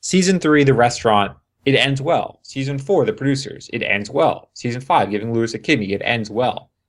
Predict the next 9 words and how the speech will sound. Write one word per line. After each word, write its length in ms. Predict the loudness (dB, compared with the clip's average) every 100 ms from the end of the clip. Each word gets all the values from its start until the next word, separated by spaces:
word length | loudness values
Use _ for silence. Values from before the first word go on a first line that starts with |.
| _ -2
Like, 320 | 0 0 -6 _
they 160 | 0 4
all 180 | 6 4
actually 340 | 2 -2 -2
end 220 | -4 -4
well. 460 | -2 0 0 -2 -12
Like, 120 | -12 -10
it's, 200 | -12 -20 _ _
it's, 160 | -10 -10